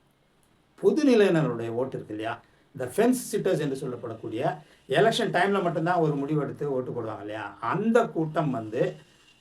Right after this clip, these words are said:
திமுக இந்தியா அலையன்ஸ் கூட்டணிக்கு அதிகமா இருக்குங்கிறத பார்க்கலாம். ஏன்னா, இவங்க எல்லாமே வந்து யாருன்னா,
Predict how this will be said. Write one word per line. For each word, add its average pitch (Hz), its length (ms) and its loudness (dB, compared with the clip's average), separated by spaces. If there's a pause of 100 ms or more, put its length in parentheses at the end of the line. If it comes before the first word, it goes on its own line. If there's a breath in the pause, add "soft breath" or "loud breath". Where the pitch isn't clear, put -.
(220)
திமுக 208 640 4
இந்தியா 160 260 4
அலையன்ஸ் 131 540 -2
கூட்டணிக்கு 127 500 -6
அதிகமா 151 460 0
இருக்குங்கிறத 123 500 -6
பார்க்கலாம். 107 480 -8
ஏன்னா, 165 80 0
இவங்க 170 240 -2
எல்லாமே 165 280 2
வந்து 135 320 -2
யாருன்னா, 131 600 -4